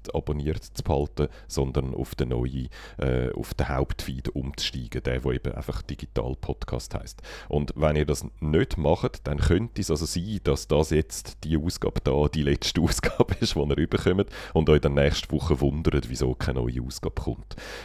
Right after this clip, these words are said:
Also ihr könnt es in dem Sinne auch einfach drauf ankommen lassen und, äh, dann merken, ah, in dem Fall habe ich den falschen Feed abonniert gehabt. Ähm, das betrifft Leute, die eben früher, ähm, schon eben nicht ein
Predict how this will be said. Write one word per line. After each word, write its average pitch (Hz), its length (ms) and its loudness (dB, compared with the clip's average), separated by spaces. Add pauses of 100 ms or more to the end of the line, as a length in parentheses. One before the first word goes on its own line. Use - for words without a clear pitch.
Also 69 160 2
ihr 73 80 8
könnt 69 260 6
es - 80 -4
in - 40 -2
dem 65 180 -2
Sinne 67 280 0
auch 64 60 0
einfach - 220 -2
drauf - 260 0
ankommen 78 540 6
lassen 65 160 6
und, 67 260 0 (280)
äh, 67 200 2
dann 65 220 0
merken, - 460 0
ah, 67 200 6
in 65 120 0
dem 65 180 0
Fall 62 200 2
habe 62 160 0
ich 60 60 -6
den 71 100 -6
falschen 62 320 -4
Feed 60 220 -6
abonniert 64 560 -4
gehabt. - 220 -8 (340)
Ähm, 65 360 0 (280)
das 73 200 2
betrifft - 600 0
Leute, 78 420 0
die 73 160 6
eben 78 340 4 (240)
früher, 76 600 2 (220)
ähm, 67 360 -2 (160)
schon 69 420 2
eben 69 300 -2
nicht 73 340 2
ein 71 120 -2